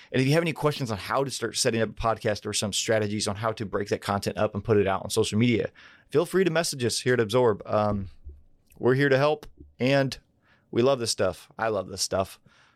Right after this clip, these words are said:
So, yep, that's all I got for this one. I will talk to you guys in the next one. Hope you guys enjoyed that episode. Have you ever thought about starting your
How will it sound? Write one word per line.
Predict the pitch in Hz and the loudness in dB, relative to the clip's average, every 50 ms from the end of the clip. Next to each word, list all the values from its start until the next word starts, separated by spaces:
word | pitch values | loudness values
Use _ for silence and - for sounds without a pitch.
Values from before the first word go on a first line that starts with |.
| _ | _
So, | - - - 107 101 101 92 - - - _ - | -12 -4 0 2 2 2 0 -2 -10 -16 _ -2
yep, | 117 120 113 _ _ _ _ _ _ _ _ - | 0 0 0 _ _ _ _ _ _ _ _ -4
that's | 120 113 110 - | -2 0 2 2
all | 147 147 | 2 2
I | |
got | 143 160 156 | 2 2 0
for | 170 | 0
this | 175 180 185 | -2 0 0
one. | 185 135 - - - - - | 0 -2 -2 -6 -18 -10 -2
I | - 196 | 0 0
will | 202 185 | 0 0
talk | - 240 233 - | 0 -2 -4 -2
to | 208 | -2
you | 190 | 0
guys | 185 143 113 - _ _ _ _ - | 2 2 0 -2 _ _ _ _ -2
in | - 185 156 110 113 | -2 -2 0 -2 -4
the | 156 143 113 | -4 -4 -2
next | 110 123 110 - - - | -2 -4 -4 -4 -8 -6
one. | 98 101 104 - - - - - - _ _ _ _ _ _ _ _ _ _ _ - | -4 -4 -4 -4 -6 -10 -12 -14 -16 _ _ _ _ _ _ _ _ _ _ _ 2
Hope | - 208 196 | 4 4 6
you | 196 190 | 6 6
guys | 190 160 156 | 6 6 6
enjoyed | 160 147 151 147 | 6 6 6 8
that | 131 127 | 8 8
episode. | 120 113 113 101 - 98 98 - _ - | 6 6 4 4 0 -2 -2 -4 _ 4
Have | 131 135 | 6 8
you | 156 | 8
ever | 170 180 185 190 | 8 8 6 4
thought | 185 - 156 151 | 6 6 6 6
about | 147 143 143 123 - | 6 6 4 2 4
starting | - 143 135 131 | 4 4 6 6
your | 110 95 | 4 4